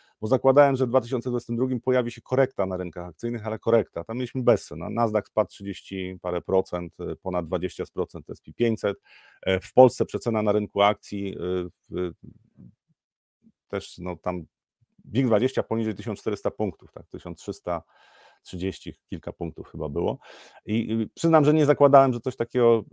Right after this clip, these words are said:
y, będzie miało miejsce. Znaczy, z-, zakładałem, że będzie trochę spokojniej. Natomiast to, w-, to, co się wydarzyło w momencie, kiedy Putin zaatakował, zaatakował Ukrainę, to spowodowało, że w zasadzie moja, mój pomysł na ten portfel, y, się skończył. Ja stopniowo,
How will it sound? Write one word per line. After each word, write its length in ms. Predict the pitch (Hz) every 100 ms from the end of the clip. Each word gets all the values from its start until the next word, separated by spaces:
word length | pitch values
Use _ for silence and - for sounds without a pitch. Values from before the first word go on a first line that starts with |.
| 101
y, 120 | 101
będzie 280 | 107 110 117
miało 180 | 113
miejsce. 500 | 110 98 - 117 151 185
Znaczy, 260 | 165 - 110
z-, 200 | - 110
zakładałem, 380 | 110 113 110 104
że 100 | 107
będzie 180 | 107
trochę 200 | 101 104
spokojniej. 600 | 101 104 - 101 110 147
Natomiast 400 | 135 117 120 117
to, 100 | -
w-, 140 | 151 - _
to, 120 | - 160
co 120 | 160
się 140 | 143
wydarzyło 600 | 127 117 104 107 104 90
w 40 | 98
momencie, 400 | 95 104 107 95
kiedy 280 | - 95 95
Putin 300 | 107 110 98
zaatakował, 600 | 95 - 104 92 104 - _
zaatakował 520 | 110 101 107 107 110
Ukrainę, 440 | 90 98 107 127
to 80 | -
spowodowało, 580 | - 117 113 117 120 117
że 80 | 110
w 60 |
zasadzie 300 | 110 120 113
moja, 280 | 113 110 110 -
mój 240 | 107 123
pomysł 360 | - 123 110 -
na 120 | 107
ten 180 | - 104
portfel, 720 | 110 113 - 113 110 - -
y, 40 | 101
się 120 | 101
skończył. 480 | - 113 87 - 65 _ - - - - _ -
Ja 120 | 98
stopniowo, 800 | - - 143 147 117 101 117